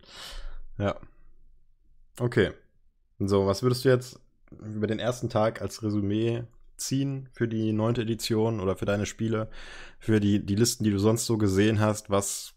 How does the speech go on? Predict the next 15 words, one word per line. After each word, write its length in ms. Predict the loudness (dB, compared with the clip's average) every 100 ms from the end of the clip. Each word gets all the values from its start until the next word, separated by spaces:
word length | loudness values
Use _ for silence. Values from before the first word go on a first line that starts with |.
| _
was 260 | 2 2
sind 160 | 2 0
für 100 | 0
dich 180 | -2 -2
Essentials, 640 | -2 0 0 2 0 0 -4
die 420 | -2 0 0 -4 -10 _ _ _ _ _ _
dabei 260 | 0 2 2
sein 240 | 2 2
müssen? 600 | 4 2 2 0 0 -2 -8 -10
Oder 240 | -6 -6 -6
auf 160 | -6 -4
was 160 | -4
kann 100 | -2
man 100 | -2
verzichten? 560 | -2 -4 -4 -4 -4 -8